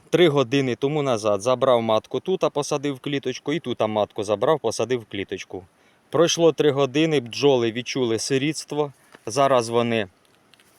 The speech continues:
уже в такому активному стані,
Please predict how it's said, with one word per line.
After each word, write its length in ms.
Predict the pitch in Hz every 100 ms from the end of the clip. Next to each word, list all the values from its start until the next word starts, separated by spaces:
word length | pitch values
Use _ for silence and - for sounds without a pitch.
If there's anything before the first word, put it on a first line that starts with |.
| -
уже 300 | 127 123 123 104 92
в 80 | -
такому 400 | 123 139 127 113
активному 680 | 117 - 139 123 113 113
стані, 540 | 113 - 175 170 151